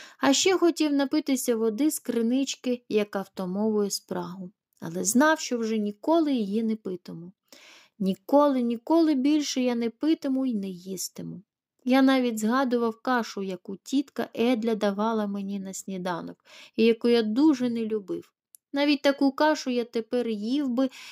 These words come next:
і вона мені дуже смакувала б. О, якби чогось попоїсти,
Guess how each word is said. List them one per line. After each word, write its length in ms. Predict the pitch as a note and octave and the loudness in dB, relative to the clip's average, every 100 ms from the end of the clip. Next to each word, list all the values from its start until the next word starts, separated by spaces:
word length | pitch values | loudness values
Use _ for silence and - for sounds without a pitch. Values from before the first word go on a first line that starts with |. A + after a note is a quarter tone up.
| - | -2
і 100 | C4 | 2
вона 280 | C4 C4+ C4 | 4 4 4
мені 280 | B3+ A#3+ A#3+ | 2 0 -2
дуже 420 | A3 E4 D#4+ D#4 | 2 2 4 2
смакувала 720 | - C#4 - B3 G#3+ E3 - | 0 -4 -2 -4 -4 -8 -12
б. 180 | - _ _ _ _ - | -20 _ _ _ _ -10
О, 180 | F#3+ F#3+ | -6 -4
якби 480 | F3+ E3+ G3+ D4 | -4 -2 4 4
чогось 580 | C#4 - D4+ C#4+ C4 B3 | 4 2 2 4 2 -2
попоїсти, 960 | - G#3 - G3 F#3+ G3 F#3 - - | -6 -6 -6 -8 -6 -8 -8 -14 -18